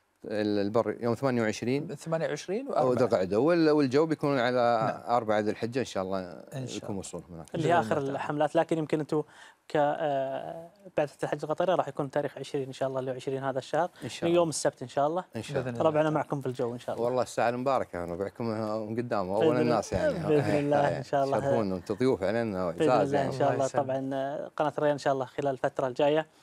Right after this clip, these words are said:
Speaker 3: آه، راح تكون إن شاء الله تنقل لكم، آه،
Speaker 2: بإذن الله تعالى.
Speaker 3: كل، آه، يعني، ما، آه، موجود هناك من، آه، من تفاصيل وإجراءات و-، ومناسك لحجاج هالقطر، وإن شاء الله راح تطمنون على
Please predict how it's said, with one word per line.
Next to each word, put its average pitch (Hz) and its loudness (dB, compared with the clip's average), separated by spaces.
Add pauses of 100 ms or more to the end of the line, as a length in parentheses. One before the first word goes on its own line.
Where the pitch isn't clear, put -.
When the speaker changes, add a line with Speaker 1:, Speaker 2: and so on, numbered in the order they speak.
(380)
Speaker 3:
آه، 139 4
راح 143 2
تكون 151 0
إن 139 -2
شاء 147 0
الله 139 2
تنقل 143 -4
لكم، 135 -4
آه، 135 -2
Speaker 2:
بإذن 127 -4
الله 110 -6
تعالى. - -16
Speaker 3:
كل، 196 2 (220)
آه، 143 2 (600)
يعني، 139 0
ما، 143 -2 (120)
آه، 135 -4
موجود 147 -2
هناك 135 -4
من، 123 -6
آه، - -14 (600)
من 139 -4
تفاصيل 135 -2
وإجراءات 131 -4
و-، 131 -2 (460)
ومناسك 139 -2
لحجاج 143 -2
هالقطر، 143 0
وإن 143 0
شاء 147 0
الله 139 4
راح 123 -2 (380)
تطمنون 143 0
على 135 0